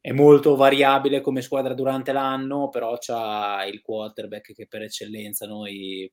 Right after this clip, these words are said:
pattiamo di più, quindi se, se penso a, ai drammi di aver visto Justin Fields, non, non so cosa possa fare Kyler Murray.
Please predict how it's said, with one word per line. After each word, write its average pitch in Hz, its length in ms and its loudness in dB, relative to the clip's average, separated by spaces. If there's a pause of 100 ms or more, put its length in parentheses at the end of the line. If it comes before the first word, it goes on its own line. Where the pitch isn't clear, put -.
(420)
pattiamo 120 420 -4
di 117 120 -4
più, 113 480 -4
quindi 101 1200 -6
se, - 220 -8
se - 200 -6
penso 110 500 -6
a, 101 460 -6
ai 107 200 -6
drammi 110 420 -8
di 110 80 -4
aver 107 200 -4
visto 107 260 -6
Justin 107 460 -6
Fields, 110 420 -4
non, 101 540 -4
non 101 140 -12
so 104 160 -8
cosa 104 180 -8
possa 107 240 -10
fare 104 240 -4
Kyler 101 340 -6
Murray. 95 500 -10